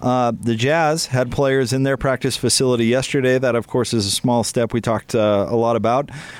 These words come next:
Uh, this is an interesting one today, reported by Adrian Wojnarowski of E S P N,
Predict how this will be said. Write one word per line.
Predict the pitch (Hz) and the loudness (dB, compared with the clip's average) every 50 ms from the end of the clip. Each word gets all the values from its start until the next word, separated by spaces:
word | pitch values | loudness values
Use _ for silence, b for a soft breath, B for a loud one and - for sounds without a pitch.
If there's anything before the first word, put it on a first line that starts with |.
| B B - | B B -2
Uh, | 139 143 147 151 | 0 2 2 0
this | 123 139 185 233 - - | 0 0 -2 0 2 0
is | 247 185 170 | 2 2 2
an | 196 185 | 0 0
interesting | 185 185 - 180 165 - - 165 156 | 0 2 0 0 0 0 0 0 0
one | 151 147 143 | 0 0 -2
today, | 139 - 147 143 143 139 131 117 110 107 110 117 - | -2 -2 0 0 2 2 2 2 2 0 0 -2 -2
reported | - 127 127 123 113 - 151 156 151 147 | -2 0 0 0 0 0 0 0 0 0
by | 131 135 131 | 0 0 0
Adrian | 131 120 135 143 143 143 135 131 | 2 0 0 0 0 0 0 0
Wojnarowski | 131 131 131 120 - - 123 123 123 123 120 - - 123 117 113 104 | 0 0 0 -2 -2 -2 0 0 0 0 -2 -2 0 0 2 2 2
of | - 107 107 104 104 - - | 0 0 -2 -2 -4 -2 0
E | 127 131 135 | 0 2 2
S | 123 113 - - | 2 0 -2 -4
P | - - 113 107 113 | -2 0 2 2 2
N, | 120 117 104 90 85 87 87 | 2 0 0 0 0 0 -2